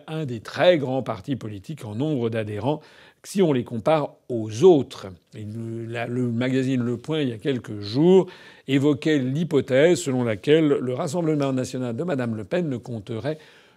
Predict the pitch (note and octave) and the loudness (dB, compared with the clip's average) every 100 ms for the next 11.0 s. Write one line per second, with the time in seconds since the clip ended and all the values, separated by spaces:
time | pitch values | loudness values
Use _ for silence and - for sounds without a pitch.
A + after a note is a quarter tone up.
0 | _ D3 C#3 A#2 C#3 C3 C3+ C#3+ D3 C3+ | _ -4 -2 0 -2 -2 0 0 2 0
1 | A2 G#2 B2+ - _ - D#3 D3 E3+ C#3 | 0 -6 -10 -12 _ -4 -2 0 -2 2
2 | G3+ G3+ E3+ D#3 C3+ A#2+ - G#2+ _ _ | 4 4 0 0 -2 -2 -4 -14 _ _
3 | _ _ _ - - - - - - - | _ _ _ -14 -14 -20 -20 -18 -18 -18
4 | - - - - F#3 G#3 A#3+ A3+ - F#3+ | -18 -20 -8 6 8 10 8 6 4 4
5 | E3+ E3+ E3 D#3+ - F#3 D#3+ C#3+ D3 D3+ | 8 8 10 8 6 2 4 4 4 4
6 | E3 C#3 F#3 B3 C4 D3 C3 D3+ B2+ C#3 | 4 6 4 4 4 2 2 0 2 0
7 | C3+ - - G#3 A#3+ D#3 - G3 F#3+ F#3 | 0 -4 -2 0 2 0 0 2 4 4
8 | F3+ F#3 F#3 G3+ G3+ F3 - C#3+ D3 C#3 | 4 2 4 6 6 4 4 6 6 4
9 | G3 G3 - G3+ D#3+ - F#3+ - B2+ A#2 | 0 -2 0 2 2 4 2 2 -6 -2
10 | C3+ B2+ A#3 A#3+ A3 E3+ D#3 D#3 C#3+ | 0 0 0 2 6 6 4 2 0